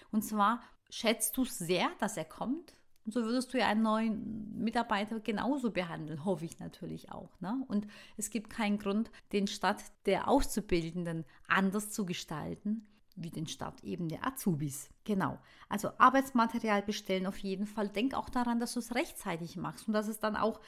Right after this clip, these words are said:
da ist, dass es ausgepackt ist, ist, dass es vorbereitet ist für den jungen Menschen und nicht so knapp bestellt, dass wenn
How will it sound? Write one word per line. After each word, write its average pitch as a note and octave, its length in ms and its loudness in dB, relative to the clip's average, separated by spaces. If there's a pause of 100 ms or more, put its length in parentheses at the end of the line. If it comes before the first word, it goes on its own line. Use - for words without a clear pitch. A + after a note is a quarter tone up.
da F#3+ 320 8
ist, - 300 -2
dass F3 100 -6
es F#3+ 180 -8
ausgepackt - 760 -2
ist, - 300 -18
ist, F#3 260 -6
dass F3+ 120 -4
es A3 140 -6
vorbereitet F#3+ 680 4
ist - 180 -8
für F#3+ 80 -4
den F#3 120 0
jungen F3+ 260 -4
Menschen F3 320 -6
und G#3 60 0
nicht A#3+ 200 0
so A#3+ 100 0
knapp A#3 360 0
bestellt, G#3+ 500 -2 (320)
dass G#3 180 -6
wenn G#3 280 2